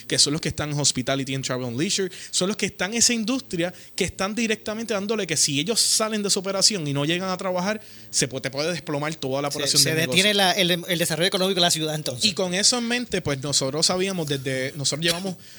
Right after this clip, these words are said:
Speaker 1: un año trabajando en este plan, en Ponce se mueve, que próximamente vamos a estar lanzando, que sabíamos que si no hay movilidad, si yo no muevo la economía, literalmente no hay crecimiento económico. Y estamos haciendo un plan bien ambicioso de,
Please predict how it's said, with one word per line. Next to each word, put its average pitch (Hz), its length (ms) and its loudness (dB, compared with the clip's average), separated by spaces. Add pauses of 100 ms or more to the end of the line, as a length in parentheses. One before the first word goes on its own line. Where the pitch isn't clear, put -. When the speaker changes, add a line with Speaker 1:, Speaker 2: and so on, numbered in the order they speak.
(120)
Speaker 1:
un 170 160 0
año 185 200 0
trabajando 151 400 -2
en 175 80 -4
este 165 240 -4
plan, 156 340 -2
en 131 140 -4
Ponce 165 340 -2
se 165 160 2
mueve, 165 320 0
que 139 120 -4
próximamente 160 520 -2
vamos 156 140 -2
a - 20 -2
estar 151 220 -2
lanzando, 147 580 0 (720)
que 185 100 2
sabíamos 233 400 0
que - 160 -2
si 175 160 4
no 165 280 0
hay 240 120 0
movilidad, 208 540 -2
si - 140 0
yo 147 140 0
no 190 140 2
muevo 190 400 2
la 196 80 -6
economía, 190 500 -2
literalmente 160 720 -2
no 147 60 0
hay 143 100 -2
crecimiento 139 500 -4
económico. 117 540 -6 (320)
Y 123 80 -2
estamos 156 260 -2
haciendo 185 300 2
un 160 80 0
plan 170 400 -2
bien 139 460 0
ambicioso 160 560 0
de, 127 140 -2